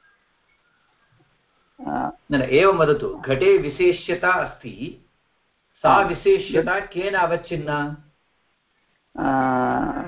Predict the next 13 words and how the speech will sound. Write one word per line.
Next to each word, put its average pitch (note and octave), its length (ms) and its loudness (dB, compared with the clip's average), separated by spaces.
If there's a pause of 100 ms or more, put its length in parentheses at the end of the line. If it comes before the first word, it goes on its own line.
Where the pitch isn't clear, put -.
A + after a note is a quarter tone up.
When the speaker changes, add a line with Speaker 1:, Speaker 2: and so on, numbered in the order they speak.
(160)
Speaker 1:
घटत्व F#3+ 440 4
अवच्छिन्न। E3+ 560 2 (1120)
Speaker 2:
घटत्वेन D#3 720 2
अवच्छिन्ना। C3 880 0 (720)
Speaker 1:
आ-, D3+ 120 4
आम् D3 240 4
महोदय। A#2 460 -2 (840)
Speaker 2:
आ, B2+ 280 2 (340)
एकत्वे, G3+ 640 4
Speaker 1:
घटत्व-, - 300 -2
Speaker 2:
एकत्वे G3+ 480 0
किम् G3 220 -2
अस्ति? F3 560 -8